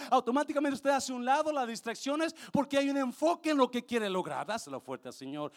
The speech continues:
dáselo fuerte. Y mucha gente no le gusta que hable de visión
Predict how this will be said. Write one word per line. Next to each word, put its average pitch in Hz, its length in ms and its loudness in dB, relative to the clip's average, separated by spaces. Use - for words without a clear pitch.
dáselo 143 400 -4
fuerte. 135 460 -12
Y 113 80 -16
mucha 135 420 -12
gente 147 340 -16
no 170 140 -14
le 233 100 -14
gusta 123 320 -18
que - 120 -20
hable 123 180 -16
de 110 80 -18
visión 110 500 -20